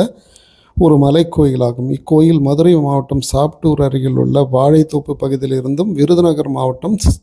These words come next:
திருவல்லிபுத்தூரிலிருந்து அருகில் உள்ள வத்திராயிருப்பு பகுதியிலிருந்தும், தேனி மாவட்டம் ஆண்டிப்பட்டி வட்டம் வருசநாடு பகுதியிலிருந்தும் மலைப்பாதைகள் உள்ளன. மதுரை மாவட்ட மக்கள்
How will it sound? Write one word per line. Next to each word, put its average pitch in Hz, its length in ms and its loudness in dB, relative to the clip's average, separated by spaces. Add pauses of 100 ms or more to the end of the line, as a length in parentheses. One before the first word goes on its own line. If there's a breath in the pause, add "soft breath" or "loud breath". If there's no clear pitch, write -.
திருவல்லிபுத்தூரிலிருந்து 147 1120 -2
அருகில் 139 320 -2
உள்ள 131 200 -2 (720 loud breath)
வத்திராயிருப்பு 190 580 2
பகுதியிலிருந்தும், 151 800 -2
தேனி 190 280 2
மாவட்டம் 165 500 0
ஆண்டிப்பட்டி 165 600 0
வட்டம் 165 360 2 (560 soft breath)
வருசநாடு 180 600 2
பகுதியிலிருந்தும் 151 800 2
மலைப்பாதைகள் 156 760 0
உள்ளன. 127 280 -4 (640)
மதுரை 190 320 4
மாவட்ட 185 340 2
மக்கள் 160 400 2